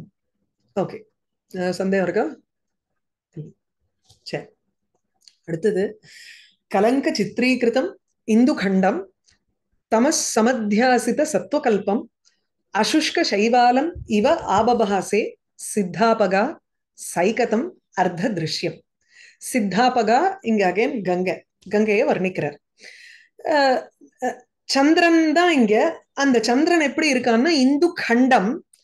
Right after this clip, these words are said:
சந்திரனுடைய ஒரு, அ, போர்ஷன் இருக்கு. ஏன்னா அஷ்டமி சந்திரஹா. So, இந்த, அந்த இந்து கண்டம் சந்திரனுடைய ஒரு, ஒரு போர்ஷன் இருக்கே, அந்த ஒரு பார்ட் வந்து எப்படி இருக்குன்னா கலங்க சித்திரீகிருதம்,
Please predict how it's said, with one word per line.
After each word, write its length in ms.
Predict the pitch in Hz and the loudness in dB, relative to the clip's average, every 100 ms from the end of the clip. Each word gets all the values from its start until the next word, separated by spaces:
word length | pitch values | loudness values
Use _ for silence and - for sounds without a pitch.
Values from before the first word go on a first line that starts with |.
| _ _ 254 | _ _ -2
சந்திரனுடைய 580 | 277 349 320 269 381 | 0 2 0 2 4
ஒரு, 500 | 392 285 254 233 - - 262 | 4 4 2 2 -2 -6 0
அ, 380 | 247 226 214 214 | 4 4 2 2
போர்ஷன் 460 | 339 330 254 330 | 0 2 0 -4
இருக்கு. 380 | 262 214 190 208 - | -2 -4 -4 -6 -4
ஏன்னா 340 | 302 359 285 | -4 -2 -4
அஷ்டமி 320 | 269 330 294 | -2 -2 -2
சந்திரஹா. 420 | 247 185 170 156 - _ - - - - - | -4 -6 -6 -10 -14 _ -20 -20 -20 -20 -12
So, 180 | 381 370 | -10 -2
இந்த, 280 | 339 302 269 | 0 0 -2
அந்த 260 | 262 285 | -2 0
இந்து 340 | 269 311 349 370 | 0 0 0 -2
கண்டம் 500 | 254 262 285 202 196 | -2 0 0 -2 -2
சந்திரனுடைய 720 | 269 349 330 302 285 330 320 | -2 0 -2 -2 -2 0 0
ஒரு, 440 | 285 254 240 214 | 0 2 2 2
ஒரு 260 | 226 254 240 | 0 -2 -2
போர்ஷன் 480 | 294 311 339 - 254 | 0 0 0 -4 -4
இருக்கே, 360 | 196 180 185 214 | -4 -6 -4 -2
அந்த 420 | 320 240 240 233 | -2 -2 0 0
ஒரு 160 | 208 196 | 0 0
பார்ட் 400 | 247 294 349 - | 0 0 -2 -4
வந்து 280 | 262 247 | -4 -2
எப்படி 240 | 269 226 240 | -2 -2 -4
இருக்குன்னா 400 | 185 196 196 339 | -4 -4 -4 -6
கலங்க 520 | - 262 311 359 349 | 0 2 2 0 -4
சித்திரீகிருதம், 1000 | 370 302 - - 349 302 - 190 185 233 | -6 -8 -8 0 0 0 -4 -4 -4 -4